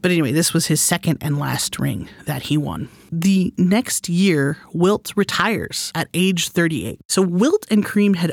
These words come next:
only spent four years competing against each other,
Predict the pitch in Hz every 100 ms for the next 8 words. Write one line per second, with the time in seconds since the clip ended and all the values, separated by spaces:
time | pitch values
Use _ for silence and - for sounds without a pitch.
0 | - 202 240 262 - 202 - - 185 190
1 | 170 165 165 - 151 139 170 175 208 202
2 | 208 - 226 233 220 247